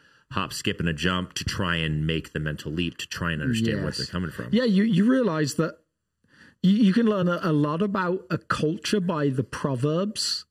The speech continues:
Speaker 2: that, that have been maintained through history. So I heard this fascinating, like, dichotomy. You, you can go back and look at what, what's the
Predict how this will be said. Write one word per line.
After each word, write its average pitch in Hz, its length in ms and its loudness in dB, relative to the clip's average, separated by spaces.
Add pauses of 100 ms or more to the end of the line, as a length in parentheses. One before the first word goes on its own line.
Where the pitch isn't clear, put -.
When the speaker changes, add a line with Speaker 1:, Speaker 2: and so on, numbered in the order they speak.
Speaker 2:
that, 180 320 -2
that 165 100 2
have 151 320 -2
been 156 180 4
maintained 151 480 2
through 139 120 2
history. 175 420 0 (380)
So - 180 -2
I 185 80 2
heard 190 220 2
this 180 160 0
fascinating, 160 920 2
like, 147 640 -4
dichotomy. 151 580 0 (280)
You, 170 160 4
you 220 140 4
can 190 140 4
go 202 120 4
back 185 180 0
and 160 100 2
look 170 320 2
at 175 80 -2
what, 165 300 -2
what's 175 240 -2
the 202 120 0